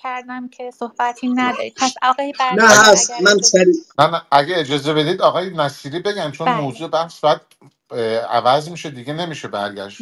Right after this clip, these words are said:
Speaker 1: بله،
Speaker 3: بفرمایید
Speaker 1: بله.
Speaker 3: آقای نصیری، شما
Speaker 1: سپاس.
Speaker 3: بفرمایید.
Speaker 1: بله، بفرمایید آقای
Speaker 2: بله،
Speaker 1: نصیری.
Speaker 2: بسیار. اه، خیلی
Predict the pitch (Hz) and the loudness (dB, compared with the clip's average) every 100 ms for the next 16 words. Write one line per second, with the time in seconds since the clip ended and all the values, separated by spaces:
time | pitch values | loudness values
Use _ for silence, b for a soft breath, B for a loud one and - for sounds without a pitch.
0 | 220 247 175 139 113 117 123 104 92 - | -6 -2 0 -2 -2 -6 -6 -8 -14 -16
1 | 95 - 101 233 131 214 - 220 220 226 | -20 -8 -6 -4 -6 -12 -10 -10 -10 -4
2 | 254 254 247 214 220 220 196 175 156 139 | -4 -4 -8 -8 -14 -8 2 4 4 2
3 | - 151 120 - - _ _ _ _ _ | -2 0 0 -2 -14 _ _ _ _ _
4 | _ - 151 147 - 196 208 214 | _ -4 2 2 4 2 6 6